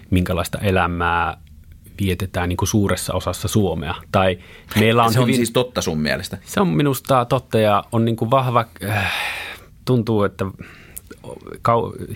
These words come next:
Speaker 1: Helsingissä niin on vahva, hyvin vahva käsitys ja ennakkoluulo, minkälaista se on. Ja osin se pitää myös paikkaansa, mutta siinä on myös niinku semmosia aspekteja, mitä niinku,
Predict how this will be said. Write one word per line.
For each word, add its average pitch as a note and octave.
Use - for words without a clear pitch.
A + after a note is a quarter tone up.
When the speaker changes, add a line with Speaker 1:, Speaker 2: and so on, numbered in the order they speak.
Speaker 1:
Helsingissä G#2+
niin G#2
on G#2
vahva, A#2
hyvin B2
vahva G#2
käsitys A2
ja -
ennakkoluulo, F#2+
minkälaista F#2
se G#2
on. G#2+
Ja G2
osin C#3
se A2+
pitää A2
myös F#2+
paikkaansa, G2
mutta G2
siinä A#2
on B2+
myös A#2
niinku G#2
semmosia G2+
aspekteja, F#2
mitä F2
niinku, F2